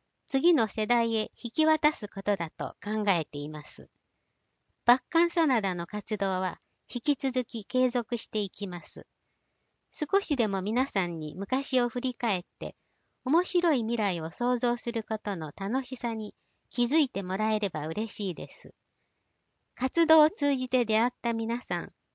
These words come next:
これからもよろしくお願いします。伊関隆平。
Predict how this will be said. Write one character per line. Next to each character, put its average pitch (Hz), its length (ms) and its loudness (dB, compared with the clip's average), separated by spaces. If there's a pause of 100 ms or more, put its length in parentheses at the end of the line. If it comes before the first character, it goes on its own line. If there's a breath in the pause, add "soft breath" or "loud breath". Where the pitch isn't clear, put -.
(120)
こ - 80 -2
れ 262 140 4
か 247 140 0
ら 240 140 2
も 180 200 -2
よ 196 180 2
ろ 254 100 2
し 285 180 -6
く - 140 -4
お 240 140 2
願 233 320 0
い 233 40 -4
し 202 160 -8
ま 190 140 -4
す。 - 260 -14 (1300)
伊 - 80 -2
関 180 560 2
隆 202 240 -2
平。 160 400 -4